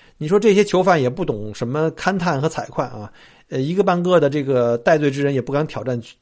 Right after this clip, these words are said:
权威，他就怕哄抢啊，所以这事儿啊，最好还是捂着盖着，就当没发生过，这是最好的了。而且在当时十九世纪中期的时候，地质学也是刚刚兴起，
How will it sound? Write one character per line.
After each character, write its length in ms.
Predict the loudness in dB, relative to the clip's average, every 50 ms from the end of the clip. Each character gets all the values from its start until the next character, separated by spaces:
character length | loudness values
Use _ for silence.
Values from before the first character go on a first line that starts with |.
| _ _
权 220 | -6 -6 -4 -2
威， 100 | -2 -4 -6 -4
他 80 | -8 -6
就 200 | 0 0 0 2
怕 160 | 2 0 0
哄 280 | -2 -4 -4 -4 -4
抢 160 | -4 -4 -8 -12 -14 -20 -20 _
啊， 160 | -16 -16 -16 _ -20 -20 -14
所 220 | -4 2 2 2
以 80 | 2 2
这 180 | 0 2 2
事 160 | 2 2 2 0
儿 160 | 0 0 -4
啊， 100 | -10 -12 -4
最 140 | -2 -2
好 100 | -2 -2
还 160 | -6 -6 -4 -2
是 80 | -2
捂 240 | -2 -2 -4 -10 -10
着 80 | -8 -4
盖 240 | -4 -4 -4 -4
着， 100 | -8 -14 -18 _ _ _
就 120 | -4 -2 0
当 160 | 0 0 0
没 140 | 0 0 0
发 160 | 0 0 0
生 180 | 0 0 0 0
过， 140 | -2 -4 -4
这 120 | -4 -4
是 60 | -4
最 140 | -2 0 -2
好 220 | -2 -2 -6 -14 -14
的 60 | -16
了。 100 | -16 -16 -18 -20 -20 _ -20 _ _ -20 -20 -14 -2
而 160 | 2 4 4
且 100 | 6 6
在 100 | 4 4
当 240 | 4 4 2 2 0
时 140 | -2 -2
十 220 | -4 -4 -2 -2 0
九 160 | 0 0 0
世 120 | 0 -4
纪 100 | -2 -2
中 200 | -2 -2 -2 -2
期 100 | -2 -2
的 80 | -2 -4
时 100 | -4 -2
候， 120 | -4 -4
地 160 | -2 -2 -2 -2
质 100 | -2 -2
学 260 | 0 2 2 4 4
也 140 | 2 -2 -4
是 120 | -6 -2
刚 180 | -2 0 0 0
刚 100 | -2 -2
兴 220 | -2 0 -2 -2
起， 220 | -2 -4 -8 -12